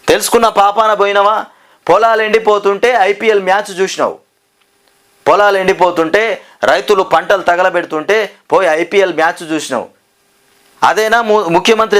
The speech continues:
సంస్కారం? ఇక వర్షాకాలం ప్రారంభానికి ముందే ధాన్యం కొంట, బ్యాంకర్లతో సంప్రదింపులు వేగవంతం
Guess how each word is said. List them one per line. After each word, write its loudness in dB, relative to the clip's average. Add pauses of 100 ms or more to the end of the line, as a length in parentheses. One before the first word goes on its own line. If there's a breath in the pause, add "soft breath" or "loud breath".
సంస్కారం? 0 (3000 loud breath)
ఇక 6 (120)
వర్షాకాలం 0
ప్రారంభానికి 0
ముందే 2 (120)
ధాన్యం 0
కొంట, 0 (240)
బ్యాంకర్లతో 0 (120)
సంప్రదింపులు -2
వేగవంతం 0